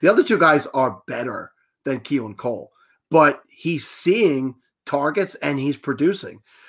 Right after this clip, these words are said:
So I like, uh, Sh-, Shenault's a little bit banged up, uh, with a hamstring, so you gotta check him. Chark is not even a hundred percent, but I think he'll be back out there this week. But I,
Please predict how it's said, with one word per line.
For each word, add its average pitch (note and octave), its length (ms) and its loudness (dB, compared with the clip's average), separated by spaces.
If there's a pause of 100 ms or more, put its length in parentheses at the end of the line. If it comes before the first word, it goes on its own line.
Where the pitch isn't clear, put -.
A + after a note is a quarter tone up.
So C3+ 680 2 (480)
I D#3+ 200 0
like, D3+ 460 0
uh, C3 200 -4
Sh-, B2+ 220 -10
Shenault's G3+ 400 0
a - 20 0
little D3 160 4
bit C#3 160 -2
banged C#3 280 -4
up, - 320 -6 (360)
uh, B2+ 300 0
with B2+ 120 -4
a B2 40 -6
hamstring, C#3 460 -4
so C3+ 120 -6
you B2+ 60 -4
gotta B2+ 120 -4
check B2 240 -8
him. C#3+ 260 -2 (160)
Chark - 400 2
is - 320 -4
not C#3 220 2
even C3 160 0
a A2+ 60 -6
hundred A#2 260 -6
percent, G2+ 400 -12
but A2+ 140 -8
I A#2+ 80 -8
think C3+ 160 -8
he'll B2+ 100 -6
be B2 80 -8
back A2+ 260 -10
out A#2+ 200 -10
there C3+ 240 -6 (400)
this B2+ 260 2
week. C#3 220 4
But C#3 140 0
I, C3 200 -6